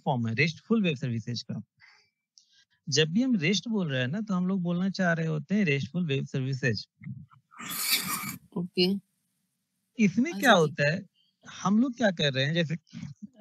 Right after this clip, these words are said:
Speaker 1: पेशेंट है तो उसे हम एक रिसोर्स मान लेते हैं। तो
Speaker 2: हम्म।
Speaker 1: हमारे लिए, अ, हर कोई स्टूडेंट है, पेशेंट है, विजिट है, सबको एक नाउन की तरह हम डिफाइन करते हैं और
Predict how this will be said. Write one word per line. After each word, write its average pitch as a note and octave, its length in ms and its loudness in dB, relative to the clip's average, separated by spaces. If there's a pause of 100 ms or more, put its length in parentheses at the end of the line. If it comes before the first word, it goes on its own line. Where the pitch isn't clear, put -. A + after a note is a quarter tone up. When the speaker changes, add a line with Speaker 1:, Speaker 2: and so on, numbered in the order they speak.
(120)
Speaker 1:
पेशेंट E3+ 380 2
है A#2 100 -4
तो A#2+ 100 -8
उसे E3+ 140 2
हम A#3 80 4
एक A3+ 100 -2
रिसोर्स F3+ 460 0
मान A2+ 220 -4
लेते G#2+ 240 -10
हैं। G#2+ 180 -8 (1700)
तो F#3 280 6
Speaker 2:
हम्म। F3+ 80 0 (1040)
Speaker 1:
हमारे E3+ 300 4
लिए, A#3+ 460 2 (260)
अ, E3+ 300 -2
हर F3+ 260 2
कोई D3+ 220 2
स्टूडेंट D3+ 400 0
है, C#3 160 2
पेशेंट C#3 460 -2
है, C3 240 0
विजिट B2+ 420 -2
है, D3+ 220 -2
सबको G#3+ 340 0
एक A#3+ 140 0
नाउन D3+ 480 2
की E3 160 -6
तरह D3 240 0
हम C#3+ 140 -2
डिफाइन C3+ 420 -4
करते C#3+ 320 -4
हैं C#3+ 260 -2
और C3 320 0